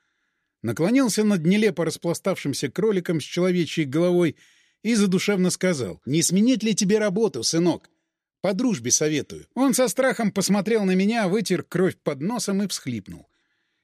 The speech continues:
Я поддал ногой откатившуюся кроличью голову и пошёл по улице. Нижний город опустел.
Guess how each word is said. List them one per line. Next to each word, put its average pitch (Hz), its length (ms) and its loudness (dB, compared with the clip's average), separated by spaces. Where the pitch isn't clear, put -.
Я 233 160 0
поддал 214 440 0
ногой 208 420 0
откатившуюся 180 720 -2
кроличью 160 520 0
голову 202 380 0
и 170 60 2
пошёл 156 460 -4
по - 100 -6
улице. 120 480 -8
Нижний 233 400 2
город 202 400 0
опустел. 107 680 -6